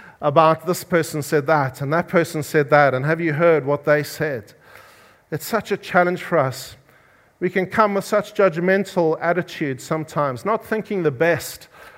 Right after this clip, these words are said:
of each other, but we seem to have got into a pattern of thinking the worst. It's such a challenging thing, church. We need to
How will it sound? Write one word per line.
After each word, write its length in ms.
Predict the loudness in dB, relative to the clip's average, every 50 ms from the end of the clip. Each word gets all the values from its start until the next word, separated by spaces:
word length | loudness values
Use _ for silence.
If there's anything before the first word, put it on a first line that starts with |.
| -16 _ -2
of 180 | 0 0 0
each 200 | 0 -4 -4 -4
other, 420 | -2 0 0 2 2 2 0 0 -2
but 200 | -2 -2 -2 -2
we 80 | -6 -6
seem 260 | -4 -4 -4 -4 -2
to 140 | -4 -4 -4
have 80 | 0
got 160 | 2 2 2
into 280 | 2 0 -2 -2 -2 -2
a 60 | -2
pattern 480 | -2 -2 -2 -2 -2 -2 -2 -4 -2 -4
of 80 | -4
thinking 400 | -4 -4 -4 -4 -4 -4 -4 -2
the 80 | -2 -2
worst. 600 | -2 -2 -2 -4 -4 -6 -10 -16 -18 -20 -20 -20 _ _ _ _ -20 -20 -20 -20 -20 _ _ _ _ _ _ _ _ _ _ _ _ _ _ _ _ _ _ _ _ _ _ _ _ _ _ _ _ _ _ _ -12
It's 160 | -10 -8 -4
such 220 | -4 -4 -2 -2
a 80 | -4 -4
challenging 560 | -2 0 2 2 2 2 0 -2 -2 -4 -4
thing, 300 | -2 0 0 0 0 -2
church. 420 | -2 -2 -2 -2 -2 -2 -6 -6 -4
We 100 | -2 0
need 240 | 0 0 0 -2 -2
to 380 | -2 2 2 2 2 0 -2